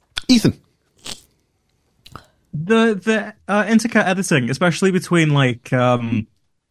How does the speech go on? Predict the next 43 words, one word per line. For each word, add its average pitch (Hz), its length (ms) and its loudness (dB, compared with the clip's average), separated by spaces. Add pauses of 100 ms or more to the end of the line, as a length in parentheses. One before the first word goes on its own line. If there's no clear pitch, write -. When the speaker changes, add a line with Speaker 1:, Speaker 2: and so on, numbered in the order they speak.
(260)
Speaker 2:
when 143 380 4
Zorg 156 420 4
finds 156 380 2
out 151 180 2
for 151 100 2
the 123 120 0
second 143 420 0
time 165 460 0
that 147 180 2
the 143 160 -2
stones 139 560 0
aren't 143 220 2
in 143 120 4
the 143 80 4
box, 139 320 -2
and 143 80 0
it's 131 120 -4
kind 156 160 0
of 139 40 0
between, 135 460 -2
like, 127 240 -4
him 139 420 -2
and 127 240 -4
Lilu 131 320 2
laughing, 143 540 -2 (400)
but 160 140 -2
they're 160 200 2
explained 170 480 0
the 156 40 2
same 160 260 2
thing. 190 240 -2 (400)
It's, 226 320 -2
it's 214 240 -4
great, 220 360 -2
but 170 100 0
it's, 180 100 0
it's, 175 300 -4
I'm 170 120 2
realizing 175 400 0
it's 151 140 0
also 180 220 0
the 147 60 2
same, 151 680 -2